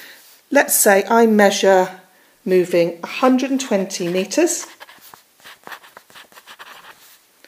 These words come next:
and that's measured to the nearest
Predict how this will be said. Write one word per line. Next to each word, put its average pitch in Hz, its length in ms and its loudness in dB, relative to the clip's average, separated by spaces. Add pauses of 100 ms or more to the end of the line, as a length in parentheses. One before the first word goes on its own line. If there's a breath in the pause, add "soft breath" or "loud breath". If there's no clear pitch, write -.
(760 soft breath)
and 240 160 4
that's 370 240 4
measured 185 720 4 (1900 soft breath)
to 185 120 -8
the 175 140 -8
nearest 196 1120 -2